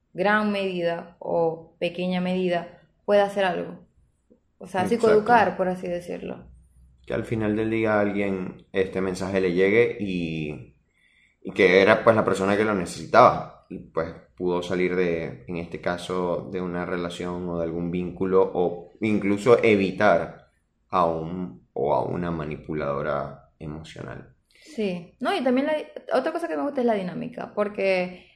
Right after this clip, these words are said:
Speaker 1: más allá de pararte y dar una exposición y decir, "Bueno, los manipuladores emocionales, según la ta, ta, ta, ta, ta, son esto, esto, esto",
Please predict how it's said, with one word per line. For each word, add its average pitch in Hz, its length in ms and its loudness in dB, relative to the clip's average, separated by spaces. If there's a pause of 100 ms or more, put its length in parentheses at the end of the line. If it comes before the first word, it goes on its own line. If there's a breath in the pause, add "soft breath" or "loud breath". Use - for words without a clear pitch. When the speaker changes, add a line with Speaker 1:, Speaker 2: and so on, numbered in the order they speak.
(120)
Speaker 1:
más 208 220 0
allá 247 300 4
de 254 360 2
pararte 214 520 2
y 220 40 4
dar 196 180 2
una 208 100 -2
exposición 190 640 -4
y 185 60 -6
decir, 180 240 -4
"Bueno, 208 160 -4
los 247 100 0
manipuladores 220 640 -2
emocionales, 247 520 -4
según 208 340 -6
la 196 480 -10 (300 soft breath)
ta, 214 100 -4
ta, 226 140 -6
ta, 226 100 -10
ta, 233 140 -8
ta, 247 240 -2
son 208 260 -6
esto, 214 240 -6
esto, 220 180 -8
esto", 214 460 -10